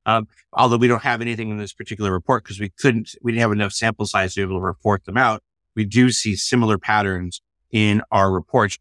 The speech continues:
over the years. So it's been a pretty strong level of support for Republicans among Hispanic evangelical Christians,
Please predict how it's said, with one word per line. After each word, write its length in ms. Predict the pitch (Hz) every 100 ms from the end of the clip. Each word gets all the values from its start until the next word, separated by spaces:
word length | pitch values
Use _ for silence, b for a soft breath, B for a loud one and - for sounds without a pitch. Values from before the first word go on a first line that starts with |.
| -
over 220 | 170 156
the 100 | 113
years. 540 | 98 123 127 87 87 - _
So 140 | - 117
it's 100 | 98
been 160 | 143
a 60 | 117
pretty 320 | - 143 123
strong 540 | - - 113 113 110 b b b
level 300 | 107 107 107
of 80 | 98
support 420 | - - 117 101
for 140 | - 104
Republicans 840 | 92 - 120 120 113 - 98 90
among 360 | 95 98 95 - _ _
Hispanic 480 | 98 - 117 101 95
evangelical 640 | 104 90 90 98 127 147 139 _
Christians, 580 | - - - 90 87